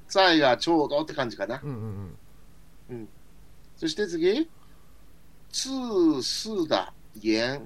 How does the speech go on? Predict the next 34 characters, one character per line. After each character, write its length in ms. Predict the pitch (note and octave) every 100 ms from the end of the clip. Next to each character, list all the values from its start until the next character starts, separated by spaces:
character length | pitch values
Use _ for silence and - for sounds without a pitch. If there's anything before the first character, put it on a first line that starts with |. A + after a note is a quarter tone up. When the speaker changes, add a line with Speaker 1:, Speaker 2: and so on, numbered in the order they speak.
| - -
Speaker 1:
炎。 420 | F#2+ F2+ G2+ D3 -
Speaker 2:
は 160 | B2+
い。 60 | F2+ - - - - - - - - - - -
Speaker 1:
こ 60 | A3
れ、 120 | E3 D#3
紫 540 | D3+ E3+ E3+ D#3+ G3
色？ 240 | G3 A#3+ C4+
ツ 160 | - C#4
ー 140 | B3
ス 160 | F#3 A#3
ー 60 |
っ 20 | G#3
て 100 | D#3+
発 200 | D3+ C#3+
音 80 |
す 120 | B2 A2
る 80 |
の？ 160 | G#2+ A2
Speaker 2:
紫 200 | G2+ F3+
色、 160 | E3 - -
紫 280 | - G2 F2+
色。 340 | - F3 - - B2 A2
Speaker 1:
紫 260 | G#2+ B3
色 160 | B3 -
だ、 160 | - -
紫 240 | - A#2+ F3
色 220 | A3+ G3+
だ、 220 | C3 - - - -
Speaker 2:
は 120 | -
い。 40 |
Speaker 1:
炎 140 | A#2 E3
炎。 260 | A2 G2+ - -
Speaker 2:
う 60 |
ん。 60 | G#2+